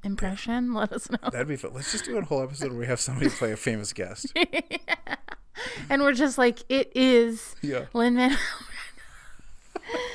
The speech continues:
Speaker 1: Miranda."
Speaker 2: <laughs> All right. Listener,
Speaker 1: Okay.
Speaker 2: if you think you could be Lin-Manuel Miranda,
Speaker 1: Yeah,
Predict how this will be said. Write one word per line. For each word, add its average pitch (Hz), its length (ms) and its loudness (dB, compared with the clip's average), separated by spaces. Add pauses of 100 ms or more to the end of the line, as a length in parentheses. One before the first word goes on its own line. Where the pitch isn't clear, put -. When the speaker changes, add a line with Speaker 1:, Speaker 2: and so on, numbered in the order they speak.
(140)
Speaker 1:
Miranda." - 120 -6
Speaker 2:
<laughs> 440 400 6
All 466 60 8 (180)
right. 381 80 -2 (760)
Listener, 254 260 6
Speaker 1:
Okay. 147 100 6
Speaker 2:
if 98 60 -4
you 139 60 0
think 151 260 -2
you 117 80 -4
could 113 200 -2
be 113 180 -2
Lin-Manuel 110 560 -4
Miranda, 107 520 -6
Speaker 1:
Yeah, 302 380 4